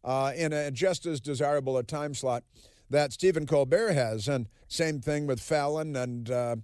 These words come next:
with Kimmel and, uh, and beyond. Speaking of which, uh, Barack Obama was on Comedy Central last night on,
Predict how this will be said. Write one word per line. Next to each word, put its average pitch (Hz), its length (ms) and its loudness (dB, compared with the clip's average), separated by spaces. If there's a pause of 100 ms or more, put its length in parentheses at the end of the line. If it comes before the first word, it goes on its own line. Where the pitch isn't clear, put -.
(280)
with 127 240 0
Kimmel 156 420 0 (480)
and, 139 460 -2
uh, 139 40 2
and 139 220 0
beyond. 170 260 2
Speaking 247 320 -4
of 202 40 -2
which, 190 240 0
uh, 170 160 4
Barack 175 320 2 (100)
Obama 196 500 0 (280)
was 170 320 4
on 180 300 -2
Comedy 214 400 -2
Central 208 480 -2
last 123 300 0
night 139 300 -2
on, 143 380 -6